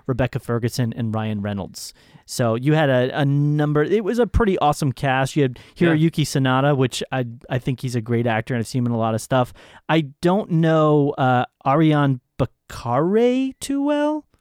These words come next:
Speaker 1: I'm not sure if I'm
Speaker 2: Yeah, I
Speaker 1: pronouncing
Speaker 2: don't,
Speaker 1: his
Speaker 2: I don't
Speaker 1: well.
Speaker 2: know either.
Speaker 1: Yeah, but he did,
Speaker 2: <laughs>
Speaker 1: he actually did a really good job. I, I will say that for the most part, the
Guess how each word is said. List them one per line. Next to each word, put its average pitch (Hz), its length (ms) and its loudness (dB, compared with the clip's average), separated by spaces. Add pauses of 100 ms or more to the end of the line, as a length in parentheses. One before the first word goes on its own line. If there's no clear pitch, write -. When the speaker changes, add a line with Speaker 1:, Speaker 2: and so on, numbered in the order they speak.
(480)
Speaker 1:
I'm 120 80 -2
not 120 140 -2
sure 131 140 -6
if 110 80 -8
I'm 113 80 0
Speaker 2:
Yeah, 135 180 4
I 139 60 4
Speaker 1:
pronouncing 135 200 2
Speaker 2:
don't, 117 80 2
Speaker 1:
his 110 80 2
Speaker 2:
I 110 40 2
don't 113 140 -2
Speaker 1:
well. 104 200 -2
Speaker 2:
know 101 60 -6
either. 101 240 -4
Speaker 1:
Yeah, 139 160 4
but 165 200 4
he 202 80 2
did, 180 360 2
Speaker 2:
<laughs> - 0 -
Speaker 1:
he 208 200 2
actually 202 300 0
did 147 120 0
a 139 60 2
really 131 320 2
good 123 200 0
job. 117 420 2 (480)
I, - 100 -8 (120)
I 180 140 2
will 214 220 4
say 202 240 2
that 160 320 2 (120)
for - 140 -6
the 160 100 2
most 156 220 2
part, 180 180 0
the 180 160 0